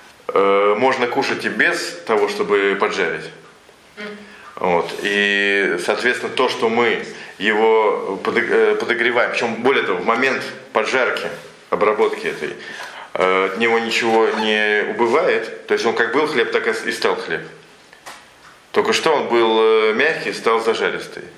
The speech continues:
Вы что, так как с хлебом, в принципе, ничего качественно не происходит, то, э, м-, можно сказать, что это не, э, клик, от-, не, не,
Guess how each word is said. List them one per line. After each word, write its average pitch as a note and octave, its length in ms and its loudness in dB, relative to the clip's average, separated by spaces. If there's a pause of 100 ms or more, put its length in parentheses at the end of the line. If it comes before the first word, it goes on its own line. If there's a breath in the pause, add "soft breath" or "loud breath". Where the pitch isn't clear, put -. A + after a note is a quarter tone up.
(300 loud breath)
Вы C3 160 2
что, - 140 -6
так - 180 -2
как A2 140 -4
с - 100 -6
хлебом, A#2+ 340 0
в - 80 -10
принципе, A#2+ 320 -4
ничего G#2 360 2
качественно F#2+ 680 -2
не F#2+ 120 -2
происходит, B2 580 0 (840 loud breath)
то, A2 280 4
э, A2+ 40 2
м-, A2 480 -2
можно A#2+ 440 0
сказать, C3+ 420 2
что B2 200 0
это A2+ 640 2
не, B2+ 400 2
э, G2+ 920 2
клик, C#3+ 320 0
от-, G2+ 220 -4
не, B2 260 0
не, C3 280 0